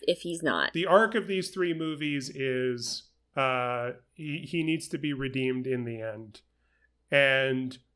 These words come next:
Speaker 2: uh, the reason why that's so familiar is he's like Vader.
Speaker 1: Mm-hmm.
Speaker 2: Um, and we are doing with him what, uh, was done with Vader in Return of the Jedi.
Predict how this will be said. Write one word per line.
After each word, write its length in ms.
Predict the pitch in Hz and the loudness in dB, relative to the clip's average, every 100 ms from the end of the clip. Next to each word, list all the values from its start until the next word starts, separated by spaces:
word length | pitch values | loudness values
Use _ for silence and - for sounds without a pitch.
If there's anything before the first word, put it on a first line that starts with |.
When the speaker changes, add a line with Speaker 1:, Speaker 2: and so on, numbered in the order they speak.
| _ _ _ | _ _ _
Speaker 2:
uh, 500 | 135 131 127 123 123 | 0 2 2 0 -2
the 140 | 123 131 | -2 -2
reason 460 | 135 190 175 165 | 0 -2 0 -2
why 220 | 143 135 139 | 0 0 4
that's 320 | 202 214 - | 4 4 0
so 160 | 151 135 | -2 -2
familiar 720 | 143 127 123 123 120 117 - _ _ _ - | -2 0 0 -2 -2 -6 -8 _ _ _ 0
is 520 | 139 135 131 127 127 _ _ | 2 4 4 2 -4 _ _
he's 240 | 214 196 | -2 2
like 220 | 160 147 151 | 2 2 0
Vader. 560 | 180 165 123 104 110 _ _ _ _ _ | 0 2 0 -4 -10 _ _ _ _ _
Speaker 1:
Mm-hmm. 460 | 143 135 135 131 131 | 2 4 4 2 0
Speaker 2:
Um, 60 | - | -2
and 540 | 147 139 135 131 131 - | 2 4 2 0 -4 -8
we 240 | 131 170 175 | -2 2 2
are 120 | 165 | 2
doing 380 | 135 151 147 143 | 0 -4 -4 -4
with 160 | 139 - | -4 0
him 460 | 185 165 160 135 _ _ _ - | 2 2 0 -6 _ _ _ -6
what, 360 | 139 143 143 _ - | 2 2 0 _ -8
uh, 460 | 147 143 135 131 127 - | -2 2 2 0 -2 -8
was 320 | 131 139 131 | -6 -4 0
done 240 | 147 147 | 2 2
with 180 | 143 139 | 0 0
Vader 360 | 139 135 131 127 | 2 2 2 2
in 160 | 123 120 | 0 0
Return 340 | 131 143 135 | 0 0 0
of 60 | 127 | 0
the 80 | |
Jedi. 480 | 127 123 107 117 127 | 0 -2 -2 -8 -12